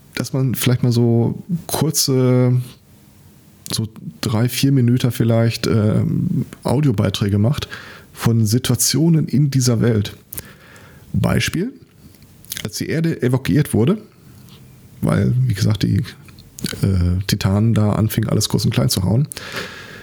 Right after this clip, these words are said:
äh, reichten die Kapazitäten nicht aus, um alle vom Planeten zu evakuieren. Zumindest nicht in ihrem Körper. Was man also gemacht hat,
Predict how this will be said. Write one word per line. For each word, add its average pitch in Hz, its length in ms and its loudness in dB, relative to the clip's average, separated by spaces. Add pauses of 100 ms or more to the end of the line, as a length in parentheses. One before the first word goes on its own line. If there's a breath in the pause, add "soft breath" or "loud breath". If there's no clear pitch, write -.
(400 loud breath)
äh, 110 60 0
reichten 110 640 2
die 123 80 2
Kapazitäten - 840 0
nicht 107 240 0
aus, 151 440 0
um 117 420 0 (240)
alle 123 300 0
vom 110 400 0
Planeten 107 400 0
zu - 160 -2
evakuieren. 101 640 0 (920 loud breath)
Zumindest 98 480 0
nicht 110 140 0
in 117 60 2
ihrem 131 180 4
Körper. - 320 -2 (2750 loud breath)
Was 113 180 -8
man 87 120 -4
also 101 200 -2
gemacht 107 300 0
hat, - 220 -2